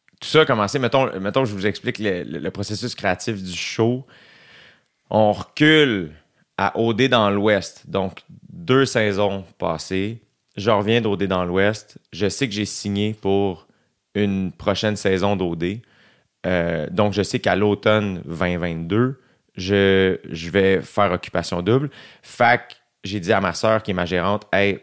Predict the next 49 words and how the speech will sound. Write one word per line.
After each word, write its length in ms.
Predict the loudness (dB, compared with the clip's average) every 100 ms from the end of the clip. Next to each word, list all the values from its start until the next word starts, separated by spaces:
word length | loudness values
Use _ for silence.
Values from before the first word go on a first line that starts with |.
| _
pendant 240 | -4 -2 0
l'année, 320 | 0 0 -2
on 120 | -2
prend 240 | -4 -6 -6
rien. 380 | -4 -4 -4 -6 _ _ _ _ _ _ -20 -8
Je 120 | -2
vais 120 | 0
écrire 320 | 0 0 0
un 80 | 0
spectacle, 440 | -4 -8 -8 -12 _ _
tu 120 | -10
sais, 160 | -8 -8
euh, 120 | -10 -16 -20 _
de 160 | -14 -12
stand-up. » 360 | -10 -10 -12 _ _ _ _ _ _ _ -10
Parce 60 |
qu'il 80 | -6
y 40 |
a 20 | -4
peut-être 120 | -4
du 60 |
monde 200 | -4 -6
qui 220 | -8 -10 -10
savent 300 | -8 -8 -8
pas 100 | -10
aussi 240 | -10 -12
que 140 | -12
je 80 | -10
fais 120 | -10
du 60 | -12
stand-up, 320 | -10 -8 -8 -10
puis 60 |
depuis 200 | -12 -10
le 60 | -6
début, 200 | -4 -4
ils 80 | -6
pensent 220 | -8 -8
que 100 | -12
je 80 | -10
fais 80 |
un 80 | -10
show 300 | -10 -12 -10
de, 160 | -8 -10 -12 -16
de, 100 | -18
de, 220 | -20 -20 -20 -18
de 80 | -14
musique, 400 | -12 -10 -12 -12 -12
mais 180 | -12
non. 160 | -8 -8